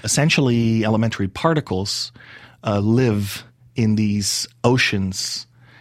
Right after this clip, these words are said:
and they live as waves or wave patterns on these oceans, uh, that make up the vacuum. So this particular book is about,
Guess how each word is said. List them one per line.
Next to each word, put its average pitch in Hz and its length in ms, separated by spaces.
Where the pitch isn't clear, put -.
and 104 200
they 104 120
live 113 200
as 107 160
waves 104 760
or 101 100
wave 110 340
patterns 101 540
on 117 220
these 101 200
oceans, 98 680
uh, 104 240
that 104 260
make 113 320
up 98 260
the 107 100
vacuum. 98 460
So 107 400
this 143 160
particular 135 320
book 120 200
is 113 120
about, 107 440